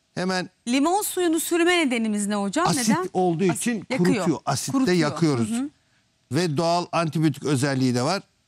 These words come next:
Speaker 1: Bir de şöyle bir uygulamamız daha var. Onu yapalım şimdi.
Speaker 2: O nedir?
Speaker 1: Hemen gösteriyorum. Bunu gece yatarken yapıp parlarsa daha da iyi oluyor. Nasıl öyle? Sabaha kadar duracak bu. Ne yapacağız? Şimdi beyaz kili aldık.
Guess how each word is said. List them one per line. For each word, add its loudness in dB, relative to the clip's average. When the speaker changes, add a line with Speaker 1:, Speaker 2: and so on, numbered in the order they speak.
Speaker 1:
Bir 2
de 2
şöyle 0
bir 0
uygulamamız 2
daha 0
var. -4
Onu 0
yapalım -2
şimdi. -2
Speaker 2:
O 0
nedir? -4
Speaker 1:
Hemen 0
gösteriyorum. 0
Bunu -2
gece 0
yatarken -2
yapıp -4
parlarsa -4
daha 0
da -4
iyi 2
oluyor. 0
Nasıl -4
öyle? -2
Sabaha -2
kadar -2
duracak 2
bu. -2
Ne 0
yapacağız? -2
Şimdi 0
beyaz 0
kili 0
aldık. -2